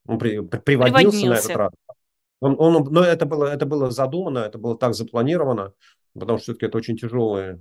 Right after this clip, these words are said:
Speaker 1: э, тяжелый разгонный блок, и, э, прежде чем сажать его на, э, сушу, нужно убедиться, что вс-, э, посадка проходит нормально, да, ну, чтобы не разрушить,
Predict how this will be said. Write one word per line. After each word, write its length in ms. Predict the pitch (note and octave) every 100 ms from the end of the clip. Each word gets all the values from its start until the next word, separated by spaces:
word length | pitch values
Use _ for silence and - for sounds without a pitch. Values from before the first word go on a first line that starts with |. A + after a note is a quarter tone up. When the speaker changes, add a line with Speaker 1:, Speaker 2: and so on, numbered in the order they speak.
| -
Speaker 1:
э, 160 | G#2 G2+
тяжелый 320 | A2+ B2 A2
разгонный 400 | A2 G#2+ A2 A2
блок, 340 | A#2+ F3 F3 -
и, 340 | A2+ A#2 A2+ - _ _ -
э, 360 | G#2 G#2+ G#2 F#2+
прежде 240 | A#2+ B2 -
чем 360 | A2+ G#2+ F#2+ F2
сажать 440 | - A#2 B2+ A#2+
его 200 | G#2 G#2
на, 800 | G2+ G#2 G#2 G2 F#2+ F#2 F#2+ G2
э, 40 | G2
сушу, 580 | - F#3+ - A#2 G2 _ _ _
нужно 240 | C3 A#2+ B2+
убедиться, 460 | B2 A#2+ D#3+ -
что 240 | A2+ - G#2
вс-, 80 | -
э, 280 | A2 A2 G#2
посадка 360 | A2 C#3 B2+ A2+
проходит 360 | G#2+ A#2+ A2+
нормально, 460 | A2 A#2+ A#2 F2 D#2+
да, 160 | G2 F#2+ _ _
ну, 100 | A2
чтобы 200 | - G#2
не 100 | G#2+
разрушить, 640 | A#2 A2 A#2 B2+ G#2+ -